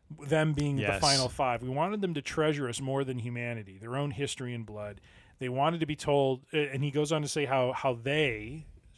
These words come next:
Speaker 1: Cavill and the other models, wanted to
Speaker 2: Mm-hmm.
Speaker 1: be told they were princes of the universe.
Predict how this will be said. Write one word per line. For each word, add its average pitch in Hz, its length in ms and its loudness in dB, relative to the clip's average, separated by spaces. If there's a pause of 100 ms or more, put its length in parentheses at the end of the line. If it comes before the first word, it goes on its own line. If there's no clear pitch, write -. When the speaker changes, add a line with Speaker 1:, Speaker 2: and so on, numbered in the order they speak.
Speaker 1:
Cavill 120 500 -2
and 117 140 -8
the 113 60 -8
other 117 320 -4 (360)
models, 107 520 -8 (420)
wanted 135 460 4
to 135 80 4
Speaker 2:
Mm-hmm. 143 100 4
Speaker 1:
be 131 140 0
told 127 480 4
they 127 100 2
were 120 140 -2
princes 131 720 -4
of 117 180 -12
the 117 100 -12
universe. 117 680 -8